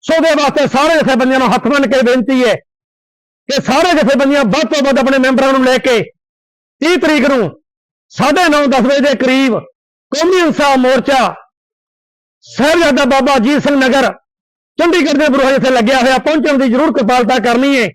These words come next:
ਸੋ ਬਾਕੀ ਤੁਹਾਨੂੰ ਭਾਈ ਇੰਦਰਵੀਰ ਸਿੰਘ ਜੀ ਸਾਰਾ ਕੁਝ ਦੱਸਣਗੇ। ਅੱਜ ਸਾਡੀ ਲੋਕ ਕਮਿਸ਼ਨ ਬੀ ਕੇ ਯੂ ਨਿਊ ਚੰਡੀਗੜ੍ਹ ਪੰਜਾਬ ਦੀ ਟੀਮ ਆਪਣਾ ਕਾਫਲਾ ਲੈ ਕੇ ਪਹੁੰਚੀ ਸੀ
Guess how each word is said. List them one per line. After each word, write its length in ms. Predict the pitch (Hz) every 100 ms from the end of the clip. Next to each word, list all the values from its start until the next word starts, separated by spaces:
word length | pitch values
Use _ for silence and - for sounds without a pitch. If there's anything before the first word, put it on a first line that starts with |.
| _ _ _ _ _ -
ਸੋ 160 | 311
ਬਾਕੀ 280 | 240 269 311
ਤੁਹਾਨੂੰ 600 | 254 262 269 285 247 - _ _ _ -
ਭਾਈ 220 | 262 311
ਇੰਦਰਵੀਰ 420 | 285 277 269 285
ਸਿੰਘ 200 | 247 302
ਜੀ 260 | 294 277 226 - _ _ _ _
ਸਾਰਾ 260 | - 285
ਕੁਝ 100 | 294
ਦੱਸਣਗੇ। 540 | 262 240 285 302 269 254 - - _ _ 233
ਅੱਜ 120 | 233
ਸਾਡੀ 320 | 285 269 254
ਲੋਕ 360 | 277 254 285 269
ਕਮਿਸ਼ਨ 540 | 269 254 262 277 262 247 _ _ _ _ _ _ -
ਬੀ 280 | 156 262 285
ਕੇ 160 | 294 285
ਯੂ 300 | 285 269 240 - _ _ _ _
ਨਿਊ 180 | 196 285
ਚੰਡੀਗੜ੍ਹ 380 | 302 269 277 269
ਪੰਜਾਬ 360 | 226 254 262 262
ਦੀ 120 | 269
ਟੀਮ 360 | 247 254 247 220 _ _ _ _ 254
ਆਪਣਾ 240 | 269 285
ਕਾਫਲਾ 360 | 262 262 262 285
ਲੈ 120 | 269
ਕੇ 140 | 262
ਪਹੁੰਚੀ 360 | 233 277 247 294
ਸੀ 220 | 262 269